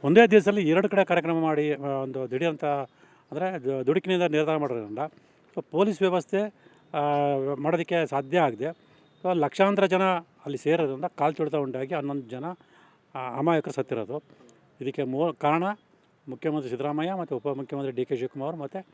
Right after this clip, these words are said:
ಕರ್ನಾಟಕ ರಾಜ್ಯ ಮಂಡಳಿ ಪದಾಧಿಕಾರಿಗಳು ಮತ್ತು ಆರ್ ಸಿ ಬಿ ತಂಡದ ಒಂದು ಮಾಲೀಕರು ಕೂಡ ಕಾರಣ ಆಗ್ಬೋದು. ಈ ಹಿನ್ನೆಲೆಯಲ್ಲಿ ಭಾರತ ನ್ಯಾಯ ಸಂಹಿತೆಯ ಕಲಂ ನೂರ ಆರು ಅಡಿ ಪ್ರಕಾರ ವಿರೋಧ ಪ್ರಕರಣ ದಾಖಲು ಮಾಡಿ ಕ್ರಮ ಕೈಗೊಳ್ಳಿ ಅಂತೇಳಿ ಕಬ್ಬನ್ ಪಾರ್ಕ್ ಪೊಲೀಸ್ ಠಾಣೆ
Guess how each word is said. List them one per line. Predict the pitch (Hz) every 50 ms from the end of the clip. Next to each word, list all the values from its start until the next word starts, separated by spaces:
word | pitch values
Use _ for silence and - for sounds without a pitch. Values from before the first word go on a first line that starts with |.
| _ _ _ _ _ _ _ _ -
ಕರ್ನಾಟಕ | - 131 143 156 143
ರಾಜ್ಯ | 151 139 143 131 143 131
ಮಂಡಳಿ | 131 131 127 131 135 135 131 127
ಪದಾಧಿಕಾರಿಗಳು | - 131 113 123 135 143 135 - 127 120 123 135 175 190 _ _ _ _ _ - _ - - - _ -
ಮತ್ತು | 165 160 - 160
ಆರ್ | 139 143 131
ಸಿ | 156
ಬಿ | 160 160
ತಂಡದ | - 156 147 143 147 143 143 139 117 - _ _ _ _ _ _ _ _ _ _ _ - - - -
ಒಂದು | 135 110 120
ಮಾಲೀಕರು | 117 110 113 131 147 147 - 147
ಕೂಡ | 135 165 151
ಕಾರಣ | 143 - 139 131 131
ಆಗ್ಬೋದು. | 131 127 113 120 127 151 180 - _ _ _ _ _ _ _ _ -
ಈ | 139 175 190
ಹಿನ್ನೆಲೆಯಲ್ಲಿ | 180 170 160 143 143 151 170 170
ಭಾರತ | 127 117 131 143 160 - -
ನ್ಯಾಯ | 160 151 147 147 147
ಸಂಹಿತೆಯ | 139 - 143 143 139 131 156
ಕಲಂ | - - 143 139 131
ನೂರ | 120 131 151 151
ಆರು | 147 139
ಅಡಿ | 131 127
ಪ್ರಕಾರ | 127 - - 120 - 123 117 135 170 175 _ _ _ - 123 117 _ _ _ _ -
ವಿರೋಧ | 135 131 139 151 147
ಪ್ರಕರಣ | 160 - 135 123 151 156
ದಾಖಲು | 143 139 131 110 - 135
ಮಾಡಿ | 127 123 123 127 156
ಕ್ರಮ | _ - 127 135 143
ಕೈಗೊಳ್ಳಿ | - 147 131 117 120 117
ಅಂತೇಳಿ | 113 104 _ - 117 127 165 190 - _ _ _ _ _ - 127 120 _ _ -
ಕಬ್ಬನ್ | 127 110 156 170 160
ಪಾರ್ಕ್ | 135 156 151 135 - 156 147
ಪೊಲೀಸ್ | - - - - 139 139 127 -
ಠಾಣೆ | 143 131 127